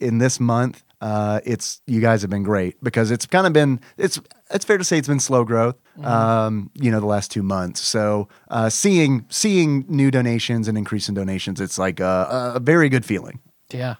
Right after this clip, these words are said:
Speaker 2: Yeah, man.
Speaker 1: So thank you guys.
Speaker 2: Get ever closer to the waifu pillow goal.
Speaker 1: That's right.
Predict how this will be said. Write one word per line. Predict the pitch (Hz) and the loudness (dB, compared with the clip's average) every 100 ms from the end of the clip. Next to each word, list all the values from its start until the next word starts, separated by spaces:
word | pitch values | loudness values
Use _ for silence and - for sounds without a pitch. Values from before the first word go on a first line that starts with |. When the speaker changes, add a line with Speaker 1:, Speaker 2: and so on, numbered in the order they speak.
| _ | _
Speaker 2:
Yeah, | 139 131 | -6 -4
man. | 131 110 113 | -2 -4 -4
Speaker 1:
So | - 113 | 2 2
thank | 101 113 95 | 2 0 0
you | |
guys. | 82 80 - _ _ _ - | -4 -6 -10 _ _ _ -8
Speaker 2:
Get | 143 | -6
ever | 139 135 | -4 -4
closer | - 147 135 | 0 0 0
to | 139 | -4
the | 127 | 0
waifu | 127 131 131 120 | 2 2 -2 -4
pillow | 127 110 | -4 -4
goal. | 107 107 101 - _ - - | -4 -6 -6 -12 _ -20 -6
Speaker 1:
That's | 131 160 | -2 2
right. | 180 | 0